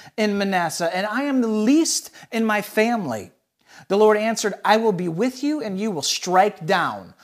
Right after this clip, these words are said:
all the Midianites, leaving none alive." Gideon is afraid, and Gideon does not see with eyes of faith. He doesn't see the way God sees. Throughout the Bible, we see God looking at situations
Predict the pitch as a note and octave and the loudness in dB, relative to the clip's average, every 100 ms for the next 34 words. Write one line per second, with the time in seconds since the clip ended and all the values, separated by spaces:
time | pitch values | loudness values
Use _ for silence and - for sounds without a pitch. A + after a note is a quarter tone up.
0 | - - F#3+ G#3 G3+ F#3 E3 D3+ D3 D3 | -8 0 2 2 0 -2 -2 -2 -4 -6
1 | D#3 D3+ D#3 C#3+ D3 F3 D3+ A#2 A2 A2 | -4 -4 -6 -10 -8 -6 -6 -6 -12 -18
2 | - - C3 A#2+ A2+ F2+ F2 - - - | -20 -12 -8 -4 -4 -6 -10 -18 -20 -12
3 | D3+ E3 C4+ C#4 E3+ E3+ F3 D#3+ D3 - | -6 -2 0 0 -2 -6 -6 -8 -8 -10
4 | D3+ B2 G2 E2 - - E3+ F3 G3 G#3 | -8 -8 -10 -18 -20 -16 -8 -6 -2 -4
5 | F#3 D#3+ C#3+ D#3 A3 A#3+ G#3 G3 E3+ - | -4 -6 -6 -2 -2 -2 -4 -6 -6 -4
6 | - - G#3+ C#3 A2+ - - D#3 - - | -4 -2 -2 -4 -8 -14 -8 -8 -8 -8
7 | D#3+ F3+ F#3+ F3 - D3+ C#3+ - D#3 A#2 | -6 -2 -2 -4 -6 -8 -8 -8 -8 -8
8 | - - - C4 E4 D#4 - D#4+ C4 G3 | -14 -18 -2 2 2 0 0 2 2 2
9 | E3+ C#3+ C3+ G#2 - G2 - - - _ | 0 -2 -4 -4 -8 -10 -16 -20 -20 _
10 | _ _ _ _ _ - - B3+ C#4 D#4+ | _ _ _ _ _ -10 2 6 8 6
11 | D4+ B3+ C#4+ D4+ D4+ A#3+ C#4+ - - C4+ | 4 6 8 8 6 4 2 2 0 0
12 | C#4+ D4+ - - F3 F3+ B3+ C#4+ B3+ A3 | 0 -2 -8 -10 -2 4 6 6 4 2
13 | B3+ C#4+ D4+ B3 G3+ - A#3 A3 F#3+ G#3+ | 2 2 0 0 -2 -2 -2 0 2 2
14 | C#4 - D4 C#4+ C4 | 2 2 0 0 -2